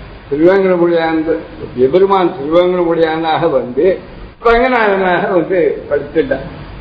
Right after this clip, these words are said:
அதனால அந்த நடுவில் திருவேங்கடமுடையான் சொல்ல வேண்டிய ஒரு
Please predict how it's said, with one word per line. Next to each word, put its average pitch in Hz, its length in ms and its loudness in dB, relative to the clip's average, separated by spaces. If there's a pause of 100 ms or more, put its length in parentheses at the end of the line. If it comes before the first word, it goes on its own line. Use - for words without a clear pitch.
(140)
அதனால 156 840 2 (460)
அந்த 143 220 4
நடுவில் 160 440 2
திருவேங்கடமுடையான் 160 800 2
சொல்ல 147 280 2
வேண்டிய 151 260 2
ஒரு 131 320 0